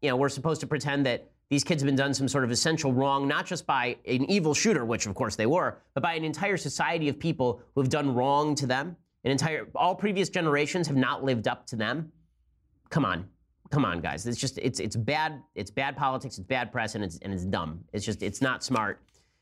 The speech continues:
And again, it just tears America apart for no apparent reason, which is, I guess, we're all now in the business of doing. It's what we do at the Oscars, and what we do on,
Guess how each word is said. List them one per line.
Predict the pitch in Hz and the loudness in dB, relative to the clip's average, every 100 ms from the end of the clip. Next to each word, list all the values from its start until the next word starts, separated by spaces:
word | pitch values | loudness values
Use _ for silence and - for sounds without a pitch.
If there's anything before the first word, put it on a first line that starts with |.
| - | -6
And | 110 | -2
again, | 117 107 | -2 -2
it | |
just | 104 - | -4 -2
tears | 135 123 | -2 0
America | 120 117 117 | 0 0 0
apart | 143 190 180 | -2 -2 -2
for | 165 | 0
no | 135 | 0
apparent | 117 120 113 | 0 0 0
reason, | 95 107 107 | 0 0 0
which | 104 - | 0 -2
is, | 107 | -2
I | 101 120 | -2 -2
guess, | 113 - | -4 -2
we're | 101 | 0
all | 98 | 2
now | 101 98 | 2 0
in | |
the | 98 | 0
business | 98 98 95 | 0 -2 -4
of | 90 | -2
doing. | 85 73 | -4 -4
It's | 80 | -4
what | 101 | -2
we | 101 | 0
do | |
at | 104 | 0
the | 135 | 0
Oscars, | 185 185 185 151 | 0 -2 -4 -2
and | 127 | -2
what | 104 | -2
we | 104 | -4
do | 92 107 | 0 0
on, | 92 | 0